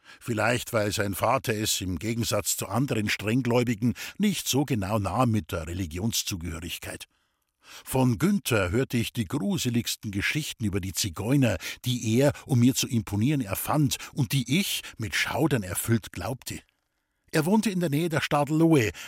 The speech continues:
wo auch die Zigeuner immer kampierten. Von ihm lernte ich das Gedicht über Schule und Schüler. Erste Klasse Tafelkratzer,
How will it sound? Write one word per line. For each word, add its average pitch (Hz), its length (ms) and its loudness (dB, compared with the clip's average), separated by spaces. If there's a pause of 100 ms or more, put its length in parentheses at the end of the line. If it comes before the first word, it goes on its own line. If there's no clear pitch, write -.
(100)
wo 131 100 -4
auch 123 240 -2
die 117 140 -4
Zigeuner 123 500 0
immer 98 220 0
kampierten. 98 600 -6 (540)
Von 131 240 0
ihm 185 320 2
lernte 131 340 0
ich 139 120 -4
das - 260 -2
Gedicht - 420 -6
über 92 200 -2
Schule 147 480 -2
und 98 140 -4
Schüler. 120 500 -6 (840)
Erste 151 460 2
Klasse 143 460 2
Tafelkratzer, 113 880 0